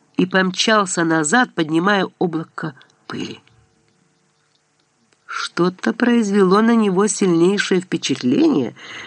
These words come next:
заметил Мишка и направился к крыльцу. "Ты куда?" схватила я его за руку. "Хочу взглянуть", пожал он плечами.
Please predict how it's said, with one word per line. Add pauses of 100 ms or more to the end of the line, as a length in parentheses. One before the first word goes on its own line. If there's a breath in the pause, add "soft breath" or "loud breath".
заметил
Мишка
и
направился
к
крыльцу. (760 soft breath)
"Ты
куда?" (460)
схватила
я
его
за
руку. (800 loud breath)
"Хочу
взглянуть",
пожал
он
плечами.